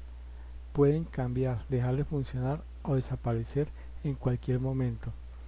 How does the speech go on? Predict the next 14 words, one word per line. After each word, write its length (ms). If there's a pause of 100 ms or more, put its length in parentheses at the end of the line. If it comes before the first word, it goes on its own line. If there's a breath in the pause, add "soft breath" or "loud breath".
(440 loud breath)
Si 120
se 160
estropea 480
una 200
función 640
de 160 (220)
Labs 400 (500 loud breath)
y 100
tienes 400
problemas 680
para 260
cargar 520
residuos, 540 (680 loud breath)
hay 220